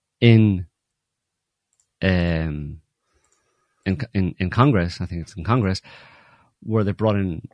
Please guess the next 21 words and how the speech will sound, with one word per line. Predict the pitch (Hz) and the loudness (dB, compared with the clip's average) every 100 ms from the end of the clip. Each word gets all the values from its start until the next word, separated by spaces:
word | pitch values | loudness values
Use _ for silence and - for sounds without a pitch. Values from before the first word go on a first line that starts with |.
| _ _ _ - | _ _ _ -6
you | 104 | -4
know, | 85 - - | -4 -6 -4
health | 98 - | -4 -2
professionals | - 98 90 90 87 - | -4 -4 -2 -6 -6 -6
on, | 80 82 82 - | -6 -4 -4 -4
and, | 82 82 78 | -4 -4 -4
uh, | 82 78 73 - _ - | -4 -4 -8 -10 _ -6
you | |
know, | 87 | -6
form-, | - 90 - | -2 -4 -4
former | - 98 87 | -4 -2 -2
C | - 90 | -4 -6
D | - | -6
C, | - 104 98 - _ _ - | -2 -2 -2 -8 _ _ -10
uh, | 90 85 78 76 73 76 82 107 | -6 -6 -6 -8 -10 -12 -16 -4
direct-, | 107 90 - | -2 -2 -4
former | 110 95 | -4 -2
C | - 90 | -4 -4
D | 82 | -4
C | - | -6
director, | 80 80 78 - | -6 -8 -8 -14